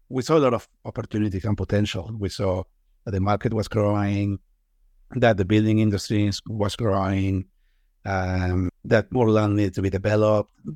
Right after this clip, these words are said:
that there's a lot of replacement work to be done. There was a lot of, uh,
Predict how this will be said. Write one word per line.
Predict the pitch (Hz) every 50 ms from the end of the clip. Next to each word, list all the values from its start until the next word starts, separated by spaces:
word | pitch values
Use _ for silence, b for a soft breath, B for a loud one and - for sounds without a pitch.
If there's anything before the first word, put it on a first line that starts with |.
| - _ _
that | - 110 98 98
there's | 107 - -
a | 98
lot | 98 101 107 110
of | 110 104 - -
replacement | 92 98 - - - 107 101 104 - - 107 101 101 98
work | 104 104 104 101 -
to | - 92
be | 98
done. | 104 104 101 98 101 98
There | 95 98
was | 90 87 -
a | 104
lot | 98 101 101
of, | 107 98 - -
uh, | 107 98 95 95